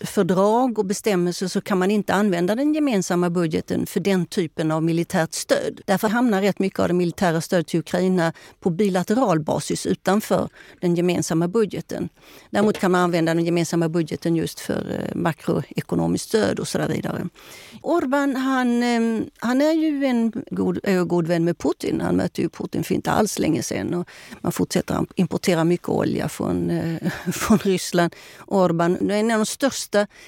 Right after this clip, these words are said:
bidragsmottagarna från E U:s sammanhållningsfonder och jordbruksfonder som utgör de två stora delarna av E U:s budget.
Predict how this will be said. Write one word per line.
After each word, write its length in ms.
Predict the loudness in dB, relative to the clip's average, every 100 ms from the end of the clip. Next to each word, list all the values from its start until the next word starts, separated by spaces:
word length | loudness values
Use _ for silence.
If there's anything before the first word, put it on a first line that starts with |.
| -20 -8
bidragsmottagarna 1200 | 0 2 4 2 0 0 0 2 2 2 2 0
från 260 | 0 0 -2 0
E 160 | 0 0
U:s 360 | 0 -2 -6 -8
sammanhållningsfonder 1300 | -2 0 2 2 2 0 -2 0 2 4 4 0 -4 -10
och 200 | -12 -4
jordbruksfonder 880 | -2 0 -2 -2 0 2 2 0 -2 -12 -18
som 240 | -4 2 2
utgör 300 | 2 2 2
de 140 | 0
två 220 | 0 -2
stora 300 | 0 0 2
delarna 380 | 2 0 0 0
av 200 | 0 0
E 100 | 0
U:s 180 | 0 0
budget. 600 | -2 -4 -4 -6 -6 -14